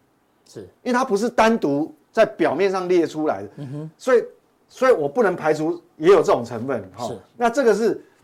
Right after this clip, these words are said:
Speaker 2: 这个是结论。那我们来细看哈。我还想说这个，这个P C E的数据。
Speaker 1: 上礼拜五公布的。
Speaker 2: 对。那我们可以看F E D，其实现在来看哈，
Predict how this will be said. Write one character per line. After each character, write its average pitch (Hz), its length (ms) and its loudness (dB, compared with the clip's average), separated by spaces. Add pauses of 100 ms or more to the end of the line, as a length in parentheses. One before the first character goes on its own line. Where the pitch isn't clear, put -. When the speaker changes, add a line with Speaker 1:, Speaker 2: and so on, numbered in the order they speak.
(760)
Speaker 2:
这 233 140 2
个 202 80 6
是 208 80 0
结 151 200 -2
论。 156 200 -2
那 269 180 2
我 160 80 -2
们 151 80 -2
来 160 140 0
细 190 240 -6
看 160 240 -4
哈。 98 120 -20 (640)
我 175 120 0
还 240 80 4
想 156 200 2
说 233 200 2
这 233 160 0
个， 190 220 -2 (600)
这 254 140 0
个 185 160 2 (140)
P 214 160 -2
C 196 160 -6
E 214 100 -2
的 185 80 2
数 - 0 -
据。 202 40 4
Speaker 1:
上 170 100 2
礼 135 60 2
拜 165 220 4
五 123 60 -2
公 160 180 -2
布 170 140 0
的。 - 240 -8
Speaker 2:
对。 147 220 -4 (320)
那 285 180 -2 (300)
我 185 140 0
们 247 80 2
可 285 60 6
以 269 40 6
看 269 200 2
F 214 280 -2
E 240 140 -2
D， 247 180 -2
其 175 160 -8
实 180 140 -6
现 220 180 -2
在 196 140 -2
来 143 120 -4
看 143 240 -8
哈， 95 160 -16